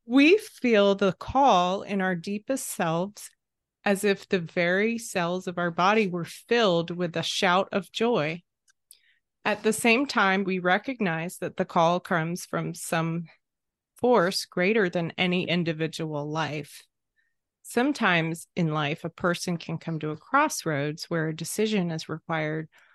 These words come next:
on whether to make some great change. And sometimes it can seem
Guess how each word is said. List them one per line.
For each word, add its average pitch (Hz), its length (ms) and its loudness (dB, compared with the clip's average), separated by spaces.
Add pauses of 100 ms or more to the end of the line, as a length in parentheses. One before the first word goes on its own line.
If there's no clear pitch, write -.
(200)
on 165 160 0
whether 156 300 0
to 175 160 -6
make 151 260 -2
some 160 260 0
great 165 360 -2
change. - 800 -4 (260)
And 208 180 0
sometimes 202 540 -4
it 165 140 -8
can 175 180 -8
seem 180 640 0